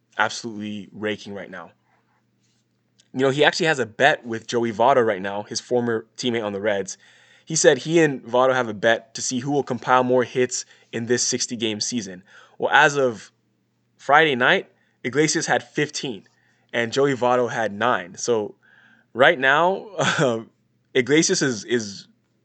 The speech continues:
winning that bet. It would actually be very interesting. We're more than a fifth of the way through this truncated season, and Iglesias is the best hitter. He's one of the best hitters in the American League in the early going. So, um,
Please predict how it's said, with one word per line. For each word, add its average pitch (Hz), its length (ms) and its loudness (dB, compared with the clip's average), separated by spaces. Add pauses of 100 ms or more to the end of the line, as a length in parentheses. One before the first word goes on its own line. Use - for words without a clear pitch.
winning 143 320 -4
that 120 220 4
bet. 120 200 2
It 107 40 -2
would 113 120 0
actually 117 280 -2
be 113 140 -6
very 113 360 -4 (180)
interesting. 123 460 -6
We're 131 240 2
more 123 240 2
than 135 120 4
a 110 40 2
fifth 147 300 0
of 127 80 -4
the 120 80 4
way 123 220 6
through 123 240 -4
this 117 140 -4
truncated 110 500 -8
season, 113 500 -4 (400)
and 113 420 -2 (320)
Iglesias 127 460 2
is 113 140 -2
the 113 80 -4
best 117 340 2
hitter. 117 380 -6 (580)
He's 139 160 -2
one 151 140 4
of 135 40 8
the 120 80 0
best 127 240 4
hitters 117 380 0
in 117 160 -4
the 117 40 0
American 113 380 -2
League 107 340 -10 (500)
in 117 100 -4
the 117 60 -4
early 113 300 -2
going. 95 360 -4 (560)
So, 104 280 -2
um, 101 340 -2